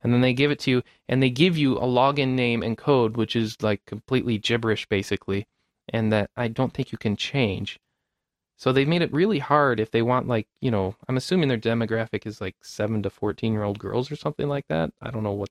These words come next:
the demographic ranges are, but I would find it hard for some of the younger end people to be able to figure out the process of even getting in the game right now. So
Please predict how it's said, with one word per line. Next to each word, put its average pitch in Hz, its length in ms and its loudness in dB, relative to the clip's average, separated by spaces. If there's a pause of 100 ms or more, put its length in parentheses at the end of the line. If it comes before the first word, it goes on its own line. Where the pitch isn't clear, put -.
the - 100 -10 (560)
demographic 104 540 -2
ranges 98 320 -6
are, 95 160 0
but 95 220 -6 (560)
I 117 120 -8
would 135 180 -4
find 143 240 -2
it 131 80 -4
hard 131 300 0
for 113 120 -6
some 113 200 -4
of 107 40 -2
the 104 80 -2
younger 104 340 -2
end 98 280 -4 (140)
people 101 360 -6
to 107 60 -8
be 107 80 -6
able 98 180 -4
to - 80 -20
figure 107 200 -2
out 95 120 -4
the - 60 -16
process - 460 -8
of 104 100 -12
even 101 160 -6
getting 101 260 -4
in 98 80 -6
the 101 200 -12
game 110 340 -4
right 101 180 -12
now. 110 240 -14
So 113 300 -8